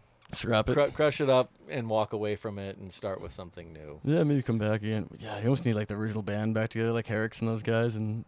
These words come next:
Speaker 1: and
Speaker 2: <sighs> Yeah.
Speaker 1: you know, like, the,
Speaker 2: I
Speaker 1: to get
Speaker 2: need,
Speaker 1: the
Speaker 2: I need
Speaker 1: juices.
Speaker 2: the original Firemen group
Speaker 1: <laughs>
Speaker 2: to come back together. <laughs>
Speaker 1: Yeah,
Speaker 2: You
Speaker 1: totally,
Speaker 2: know?
Speaker 1: man. Yeah,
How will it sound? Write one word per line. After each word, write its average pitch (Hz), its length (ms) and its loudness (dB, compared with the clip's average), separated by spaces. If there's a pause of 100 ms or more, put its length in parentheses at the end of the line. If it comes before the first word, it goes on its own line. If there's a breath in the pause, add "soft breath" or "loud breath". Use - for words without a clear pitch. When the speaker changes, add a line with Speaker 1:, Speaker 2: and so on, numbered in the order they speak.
Speaker 1:
and 107 300 0 (260 loud breath)
Speaker 2:
<sighs> - 220 -18
Yeah. 151 340 -2
Speaker 1:
you 123 140 0
know, 120 160 2
like, 123 160 2
the, 135 140 2
Speaker 2:
I 147 80 2
Speaker 1:
to 147 80 2
get 175 100 8
Speaker 2:
need, - 80 0
Speaker 1:
the 120 80 0
Speaker 2:
I 127 40 6
need 147 60 6 (100)
Speaker 1:
juices. 185 100 4
Speaker 2:
the 196 100 6
original 170 440 4
Firemen 135 680 2
group 120 340 2
Speaker 1:
<laughs> 220 40 -6
Speaker 2:
to 165 180 8 (100)
come 170 220 6
back 170 260 8
together. 175 720 4
<laughs> 165 60 -12
Speaker 1:
Yeah, 151 460 6
Speaker 2:
You 214 100 6
Speaker 1:
totally, 165 480 10
Speaker 2:
know? 143 100 4
Speaker 1:
man. 151 320 8 (480 loud breath)
Yeah, 110 400 4